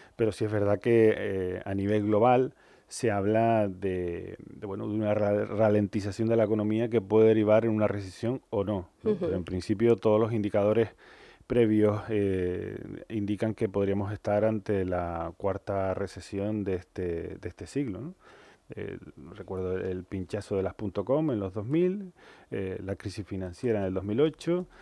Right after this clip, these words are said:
Speaker 1: eh, la crisis derivada del covid y ahora esta en el que, bueno, ya ha habido un pinchazo de las criptomonedas, ¿no? Eh, porque el, al final el, eh,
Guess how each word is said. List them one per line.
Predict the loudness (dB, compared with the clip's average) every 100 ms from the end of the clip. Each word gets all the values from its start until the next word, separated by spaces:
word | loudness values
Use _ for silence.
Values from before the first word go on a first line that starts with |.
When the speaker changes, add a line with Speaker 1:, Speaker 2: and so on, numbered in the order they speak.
| -20 -20 -10
Speaker 1:
eh, | -6
la | -4 -6
crisis | -4 -4 -4
derivada | -2 0 2 2
del | 0
covid | 0 0 0 -4 -6
y | -2
ahora | 0 0 0 -2 -6
esta | -16 -8 -2 -2 -2 -12 -20 -20 _ -6
en | 0 2
el | 0
que, | -2 -2
bueno, | 0
ya | 2 4
ha |
habido | 4 4 2
un | 0
pinchazo | -4 -6 -6 -4
de | -2
las | -4
criptomonedas, | -4 -6 -4 -2 -2 -2 -6 -14 _ _ -18
¿no? | -18 -18 -20 _ -16
Eh, | -14 -14 -16 -16 -18 -12
porque | -12 -8 -8 -8 -10 -14
el, | -12 -10 -8
al | -8
final | -6 -2 0 -2
el, | 0 0 0
eh, | -2 -4